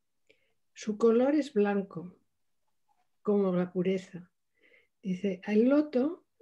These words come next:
al igual que el alma humana, vive en los tres mundos. Tiene sus raíces en la tierra y no pierde nunca el contacto con ella. Crece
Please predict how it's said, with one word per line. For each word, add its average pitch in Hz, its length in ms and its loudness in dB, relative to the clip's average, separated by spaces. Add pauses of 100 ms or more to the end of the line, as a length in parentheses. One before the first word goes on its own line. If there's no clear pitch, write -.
(160)
al 208 160 2
igual 247 340 2
que 277 120 0
el 226 120 6
alma 196 440 -2
humana, 196 680 0 (360)
vive 302 640 0
en 190 180 2
los 190 220 -2
tres 226 300 0
mundos. 214 640 0 (600)
Tiene 277 340 6
sus 262 240 -2
raíces 233 600 0
en 196 120 -2
la 180 200 -2
tierra 180 500 -2 (560)
y 220 120 2
no 254 220 4
pierde 214 420 4
nunca 294 580 2 (200)
el 190 160 -6
contacto 185 600 -2
con 180 200 -4
ella. 165 400 -10 (1300)
Crece 277 640 0